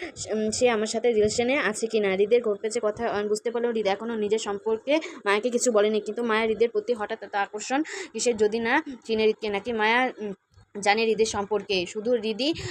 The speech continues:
আহ, বুঝতে পারছে না মায়া হৃদকে চিনতে পারছে কি না। আচ্ছা, হৃদ যদি জানে তাহলে তার স্বামীকে চিনতে পেরেছে, তাহলে হৃদ কী করবে? ওইদিকে শশী, আহ, শশীকে নিয়েও হৃদের পরিবারের বিয়ের কথা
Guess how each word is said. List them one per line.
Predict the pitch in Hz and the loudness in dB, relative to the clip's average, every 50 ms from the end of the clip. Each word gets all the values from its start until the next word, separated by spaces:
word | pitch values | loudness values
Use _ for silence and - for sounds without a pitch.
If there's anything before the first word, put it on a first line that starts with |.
| 330 - | -8 -6
আহ, | - 208 214 | -2 -2 -2
বুঝতে | 214 208 214 220 - - 254 | 0 0 -2 -2 0 -2 -2
পারছে | 247 - 196 202 - - 240 | 0 2 0 0 0 -2 -4
না | 247 254 | -2 -2
মায়া | 247 220 208 208 214 | -2 0 0 0 0
হৃদকে | 214 214 - - 247 254 | -2 -4 -4 -4 -4 -2
চিনতে | - 233 214 214 208 - 220 - _ - 247 262 311 339 - | -2 -2 -4 -4 -4 -6 -10 -12 _ -4 -2 -2 -2 -2 0
পারছে | 220 190 190 - - 233 | 0 0 0 0 -4 -6
কি | 220 226 220 | -4 -2 -2
না। | 214 196 | 0 0
আচ্ছা, | 160 175 202 202 - 247 | 0 0 -2 -2 -2 -2
হৃদ | 233 220 226 214 196 | -2 -2 -2 0 2
যদি | 220 220 220 269 311 320 - 403 349 294 - 196 | 2 4 4 4 2 2 0 -4 -12 -12 -2 2
জানে | 220 202 214 240 | 2 2 4 2
তাহলে | 233 233 208 214 220 233 247 | 2 2 2 2 2 2 0
তার | 240 233 214 | 0 0 -2
স্বামীকে | - - 208 214 220 220 254 254 | -2 -2 -2 -2 -2 -2 -2 -2
চিনতে | - 233 214 214 226 | -2 -4 -4 -4 -2
পেরেছে, | 226 226 220 226 - 254 | 0 0 -2 -2 -2 -4
তাহলে | - 233 214 214 220 | -2 0 0 2 2
হৃদ | 214 220 220 - - | 2 2 0 -2 -6
কী | 240 | -6
করবে? | 226 - 220 208 196 202 202 | -2 0 0 2 2 2 2
ওইদিকে | 180 175 202 196 220 214 240 254 | 2 2 0 0 0 2 2 2
শশী, | 262 - 214 202 - - 240 240 214 - | 2 0 -4 -6 -4 -4 -4 -4 -2 0
আহ, | 202 214 | 0 0
শশীকে | 208 - 214 208 - 240 - 262 247 | 0 -2 -2 -4 -6 -6 -4 -4 -2
নিয়েও | 226 214 220 240 | -2 0 0 0
হৃদের | 233 208 196 220 226 | 0 2 2 2 2
পরিবারের | 220 208 202 202 226 233 240 | 2 0 -2 0 2 2 2
বিয়ের | 214 190 196 202 | 2 2 0 0
কথা | 196 190 185 - 247 277 | -2 -6 -4 2 2 2